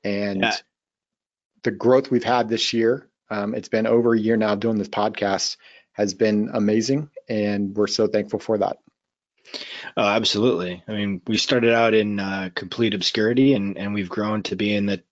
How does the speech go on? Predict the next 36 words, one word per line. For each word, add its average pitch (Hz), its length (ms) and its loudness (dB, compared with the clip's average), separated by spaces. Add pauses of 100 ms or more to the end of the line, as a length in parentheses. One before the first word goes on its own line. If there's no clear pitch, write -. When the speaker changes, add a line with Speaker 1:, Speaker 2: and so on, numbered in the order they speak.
Speaker 2:
the 95 140 -2
top 104 360 -2
three 104 180 -2
hundred 98 500 0 (480)
of, 95 380 -4
uh, 92 220 -2
financial 98 400 -2
podcasts. 92 560 -4
So 87 320 -2 (100)
it's, - 480 -2
it's - 160 -10
really 110 220 2
cool 110 300 2
that, 95 280 -2
uh, 95 260 0 (520)
uh, 95 100 -2
that 92 100 -2
we've 95 140 0
gotten 101 260 -2
the 95 80 -2
backing 98 440 -4
that 92 80 -2
we 90 80 0
have 98 320 -2
from, 95 420 -6
from 92 220 -6
our, 90 240 -4 (320)
our 90 420 -4
community 98 400 -2
that 90 80 0
we've 90 220 -2
cr-, - 180 -14 (160)
uh, 85 240 0
created 98 320 0
and 95 100 -2
cultivated. 85 580 -4